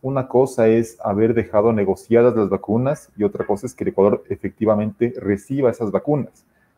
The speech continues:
Lamentablemente, vemos que a nivel internacional hay una pugna entre países, digamos, por ver quién consigue más vacunas,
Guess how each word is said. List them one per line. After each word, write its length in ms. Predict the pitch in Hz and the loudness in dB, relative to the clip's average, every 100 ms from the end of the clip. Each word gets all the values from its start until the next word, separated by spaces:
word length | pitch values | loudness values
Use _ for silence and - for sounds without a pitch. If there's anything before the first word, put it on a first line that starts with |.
| _ | _
Lamentablemente, 1000 | 101 101 113 120 113 127 135 127 127 - _ _ | -4 0 2 2 2 0 2 0 0 -6 _ _
vemos 320 | 98 107 110 | 0 0 -2
que 80 | 101 | -4
a 20 | |
nivel 200 | 95 98 | -2 -2
internacional 600 | 107 98 90 95 101 107 | 0 -2 -4 -2 2 4
hay 140 | 98 101 | 4 4
una 220 | 98 95 | 2 2
pugna 340 | 117 131 131 | 2 2 0
entre 220 | 101 98 | -2 -4
países, 480 | - 95 131 - 98 | -2 0 0 -4 -6
digamos, 440 | 92 95 104 113 - | -2 -2 0 -2 -4
por 300 | - 101 98 | 2 2 4
ver 200 | 104 107 | 0 0
quién 220 | 110 107 | -6 -6
consigue 420 | 101 98 107 104 | -6 -6 -4 -2
más 180 | 101 98 | 0 0
vacunas, 540 | 110 - 107 135 139 | -2 -2 -2 -2 -8